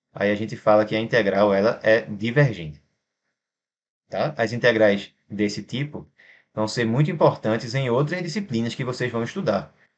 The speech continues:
No cálculo, é, três, por exemplo, de acordo com as ementas que a gente tem aqui na universidade,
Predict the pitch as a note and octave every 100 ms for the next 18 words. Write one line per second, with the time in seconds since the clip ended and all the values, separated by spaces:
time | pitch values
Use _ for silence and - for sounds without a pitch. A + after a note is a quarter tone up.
0 | - G#2 G#2+ G#2 G2+ G2+ F#2+ - _ _
1 | G#2 G2 - - A#2+ C#3+ G#2+ G2 F#2 G2
2 | D3 A#2+ G#2+ A2+ G2 G2 - F#2+ F#2 F#2+
3 | G2+ F#2 F2+ G2 G#2 G2+ G#2 - G2 F2+
4 | - F#2 F2+ F2 D2+ E3 F#2+ G2 D3+